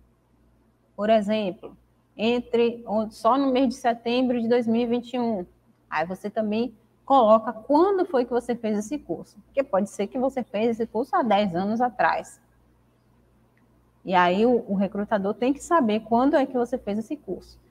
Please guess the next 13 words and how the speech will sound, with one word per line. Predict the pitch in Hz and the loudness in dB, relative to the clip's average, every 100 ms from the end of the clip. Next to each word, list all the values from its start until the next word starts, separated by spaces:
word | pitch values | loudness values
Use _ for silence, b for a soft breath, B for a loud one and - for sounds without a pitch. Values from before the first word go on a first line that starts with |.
| b b _ | b b _
porque | - 220 | -2 4
algumas, | 254 247 202 247 330 349 277 220 - - | 6 6 4 4 6 6 6 2 -4 -6
algumas | - 208 202 285 330 | -2 0 2 2 2
profissões | - 208 220 - - 208 262 254 - - _ _ _ - | -2 -4 -6 -8 -6 -2 0 0 -4 -20 _ _ _ 2
precisam | 240 240 247 269 | 2 2 -2 -2
ter | 269 254 | -2 -2
um | 262 | -4
curso | 214 226 247 285 | -4 -4 -2 0
atualizado, | 240 240 202 311 320 202 185 196 175 - | 0 0 -2 -2 -2 0 0 0 -6 -10
como | 190 196 | -8 -6
eletricista, | 185 196 254 277 - 180 220 226 220 | -6 -6 -8 -10 -10 -6 -4 -4 -6
por | 190 190 | -10 -8
exemplo, | 185 185 208 196 - | -6 -6 -6 -8 -12